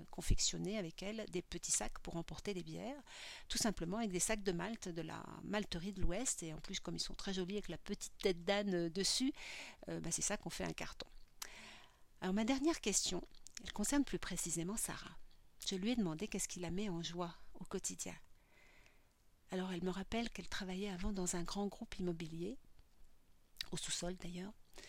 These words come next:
et aujourd'hui, ce qui la met en joie, c'est de produire de ses mains un produit convivial qui rassemble les gens. C'est quelque chose, euh, elle le rappelle, dont on a vraiment énormément besoin aujourd'hui, de se rassembler, de passer des bons moments, de rigoler.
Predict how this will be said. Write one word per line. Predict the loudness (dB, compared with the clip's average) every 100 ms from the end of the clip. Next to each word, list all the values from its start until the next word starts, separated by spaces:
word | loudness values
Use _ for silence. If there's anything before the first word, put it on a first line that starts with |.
| -14 -18 -14 2
et | 4
aujourd'hui, | 6 4 2 4
ce | 4
qui | 2
la | 2
met | 4
en | 4
joie, | 4 2
c'est | 2 2
de | 0
produire | 0 0 2 2
de | 4
ses | 4 4 4
mains | 4 2 0
un | -2 -4
produit | -2 -2 -2
convivial | 0 0 0 -2 -2 -2 -2 0 2 2
qui | 2
rassemble | 0 4 6 6 4 4
les | 4
gens. | 2 0 -4 -10 -14 -14 -16 -14 -2
C'est | 4 4
quelque | 4 2 4
chose, | 6 4 4
euh, | 2 0 -2 -4 -6 -10 -12 -16 -16 -16 -8
elle | 0 0
le |
rappelle, | 0 0 0 2 2
dont | 2 0
on | 2
a | 2
vraiment | 2 0 0 -2 -12 0
énormément | 6 8 8 4 2 2
besoin | 0 -2 -2 -2
aujourd'hui, | -4 -6 -6 -6
de | 0
se | 0
rassembler, | 0 0 0 -2 -4 -4
de | -2
passer | 2 2 2
des | 0
bons | -2 0 2
moments, | 2 0 -2
de | -2
rigoler. | -2 -2 -2 -2 -2 -4